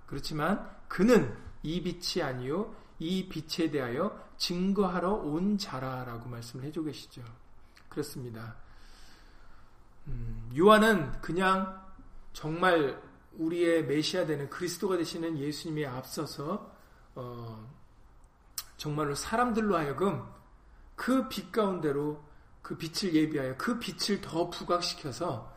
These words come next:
그 빛을 나타내서, 그래서 사람들로 하여금 그 빛을 믿게 하려고 앞서 보내심을 받은 자가 바로 세례 요한이다라고 말씀을 해주고 계시는 것이죠. 그 세례 요한은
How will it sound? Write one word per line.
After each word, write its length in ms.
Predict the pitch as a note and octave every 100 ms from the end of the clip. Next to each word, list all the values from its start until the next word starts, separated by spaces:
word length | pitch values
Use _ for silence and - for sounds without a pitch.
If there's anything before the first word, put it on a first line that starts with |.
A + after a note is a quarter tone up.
| -
그 200 | - G#3+
빛을 600 | - G3 - G#3 A3+ A#3+ - -
나타내서, 880 | - C#3 - F3+ D#3+ A#2+ C#3+ F#3 - - - -
그래서 240 | - F3 D#3+
사람들로 600 | - A3+ A#3 A3 G#3 F3
하여금 440 | D3 C#3 G#3+ - - -
그 380 | - C#4 D4 -
빛을 560 | G#3 - - - C4
믿게 280 | E3+ E3 F3+
하려고 600 | C#3+ A#2+ A#2 C3 G3 - - -
앞서 600 | C3 - - D3 C#3 C#3 -
보내심을 500 | - D#3 D3+ D3+ C3+
받은 260 | B2+ A#2 B2
자가 640 | A#2+ A#2 D#3 G#3+ - -
바로 220 | - A#2
세례 440 | A#2 - G#3 G#3 F3+
요한이다라고 800 | C3 C3+ D3 C#3 C3 C3 A#2+ A#2
말씀을 360 | A#2 - A#2+
해주고 220 | D3 D3+ C3+
계시는 280 | A#2+ C#3
것이죠. 400 | A#2+ A#2+ - - - - - - - - - - - - - - - - - -
그 100 | D3+
세례 360 | D3 F#3 F#3+ F3
요한은 600 | E3+ E3 D#3+ F#3+ A#3